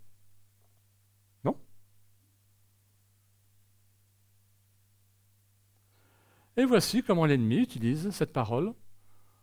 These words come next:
pour nous anesthésier. Parole sortie de son contexte. Ça me rappelle beaucoup comment Satan a fait tomber Ève en lui disant, qu'est-ce qu'il lui a dit ? «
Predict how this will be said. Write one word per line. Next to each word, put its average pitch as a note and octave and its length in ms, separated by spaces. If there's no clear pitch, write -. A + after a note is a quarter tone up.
pour C#3 140
nous C#3 160
anesthésier. C3+ 680
Parole G#2+ 280
sortie A2+ 240
de - 40
son - 80
contexte. - 480
Ça - 220
me D3+ 80
rappelle D#3 320
beaucoup E3 520
comment D3 280
Satan F#3+ 560
a C#3+ 60
fait - 160
tomber A#2+ 340
Ève C#3+ 340
en C#3 80
lui B2 160
disant, C3+ 280
qu'est-ce - 200
qu'il A#2+ 80
lui A2+ 80
a A2+ 40
dit ? « A3 220